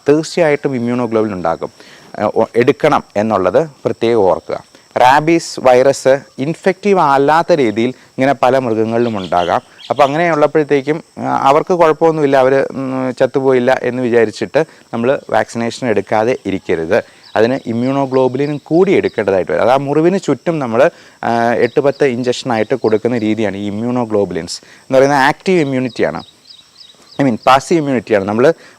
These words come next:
വളരെ ആക്റ്റീവ് ആയിട്ടുള്ള ആന്റിബോഡീസിനെ അങ്ങോട്ട് കുത്തിവെക്കുകയാണ് ആ മുറിവിൻ്റെ ചുറ്റും. അപ്പൊ പട്ടി കടിച്ചെന്ന ഉടനെ തന്നെ നമ്മള് ചെയ്യേണ്ട കാര്യം അവിടെ നല്ലപോലെ സോപ്പിട്ട് കഴുകുക. ഒരുമാതിരിപ്പെട്ട എല്ലാ അണുക്കളും,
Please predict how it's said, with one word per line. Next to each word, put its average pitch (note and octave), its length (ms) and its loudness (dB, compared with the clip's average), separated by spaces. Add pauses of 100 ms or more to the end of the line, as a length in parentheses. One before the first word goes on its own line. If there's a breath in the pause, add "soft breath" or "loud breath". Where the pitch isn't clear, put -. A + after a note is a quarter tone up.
വളരെ C3+ 220 6
ആക്റ്റീവ് D3+ 320 0
ആയിട്ടുള്ള C3+ 320 0
ആന്റിബോഡീസിനെ B2 760 -2
അങ്ങോട്ട് A#2 240 -4
കുത്തിവെക്കുകയാണ് G#2 640 -4
ആ - 20 -8
മുറിവിൻ്റെ G#2+ 400 -2
ചുറ്റും. D2+ 340 -8 (240 loud breath)
അപ്പൊ E3+ 180 4 (120)
പട്ടി F#3 240 2
കടിച്ചെന്ന F3 320 -2
ഉടനെ F3 360 2
തന്നെ F#3 140 0
നമ്മള് E3+ 260 0
ചെയ്യേണ്ട D3+ 280 -2
കാര്യം A#2 440 2 (340 loud breath)
അവിടെ E3 340 4 (200)
നല്ലപോലെ F3 520 2
സോപ്പിട്ട് D3+ 500 2
കഴുകുക. F#2 400 0
ഒരുമാതിരിപ്പെട്ട G3 640 2
എല്ലാ F3+ 380 4
അണുക്കളും, B2+ 380 -2